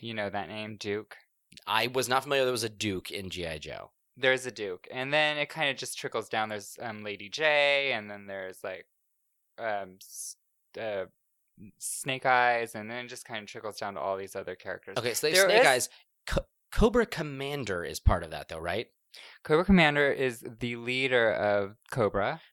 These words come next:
Speaker 1: which
Speaker 2: But
Speaker 1: is another organization.
Speaker 2: But not Cobra Kai, 'cause Cobra Kai is the Karate Kid,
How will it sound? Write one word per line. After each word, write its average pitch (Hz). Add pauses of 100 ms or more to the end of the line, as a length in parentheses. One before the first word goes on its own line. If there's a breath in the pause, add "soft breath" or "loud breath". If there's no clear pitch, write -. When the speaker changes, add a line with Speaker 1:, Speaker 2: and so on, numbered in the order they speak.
(220)
Speaker 1:
which -
Speaker 2:
But -
Speaker 1:
is 113
another 156
organization. 95
Speaker 2:
But 139
not 143
Cobra 139
Kai, 87
'cause -
Cobra 151
Kai 117
is 98
the 113
Karate 92
Kid, 67